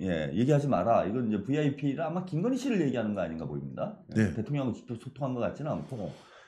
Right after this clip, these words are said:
Speaker 1: 그러니까 김건희 씨하고도 수시로 지금 소통하는 관계라는 거예요. 근데 본인은 도이치모터스 사건 이후에는 김건희 씨와 통화한 내역이 없다, 사실이 없다 이렇게 주장을 했어요. 그러면은 이거 간단해요. 이종호 씨 핸드폰 압수수색하면
Speaker 2: 네.
Speaker 1: 답이 나오는 거예요.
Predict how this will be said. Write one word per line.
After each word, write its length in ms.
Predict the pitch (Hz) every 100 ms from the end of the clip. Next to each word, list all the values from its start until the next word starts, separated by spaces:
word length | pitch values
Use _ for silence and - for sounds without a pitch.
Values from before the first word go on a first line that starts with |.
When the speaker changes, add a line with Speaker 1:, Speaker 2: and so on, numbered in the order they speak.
| _ _
Speaker 1:
그러니까 160 | 175
김건희 280 | 180 233 254
씨하고도 800 | 214 220 180 160 160 156 123 - - _
수시로 560 | - - 226 277 190 120
지금 220 | 120 113
소통하는 520 | - - 160 120 92
관계라는 480 | 87 92 85 73 73
거예요. 140 | 101
근데 360 | 117 120 98 - - - _
본인은 340 | 151 208 214
도이치모터스 800 | 147 160 214 196 170 151 156 123
사건 320 | 110 165 190 117
이후에는 760 | 113 117 95 90 117 90 73
김건희 320 | - 135 185 175
씨와 180 | 165 147
통화한 360 | 208 208 202
내역이 260 | 123 123 127
없다, 680 | 76 - 101 120 80 - - _ _ _
사실이 320 | - 175 190
없다 220 | 139 90 151
이렇게 220 | 123 123
주장을 320 | 117 127 113
했어요. 460 | 80 - 98 120 - _ _ _ _
그러면은 380 | 220 285 262 247
이거 120 | 226
간단해요. 720 | 127 139 240 202 151 165 135
이종호 360 | 131 185 247 202
씨 280 | 170 165 156
핸드폰 880 | 202 277 294 - 147 160 156 98
압수수색하면 640 | - 185 170 254 247 226 165
Speaker 2:
네. 60 |
Speaker 1:
답이 160 | 139 180
나오는 300 | 113 135 196
거예요. 280 | 165 104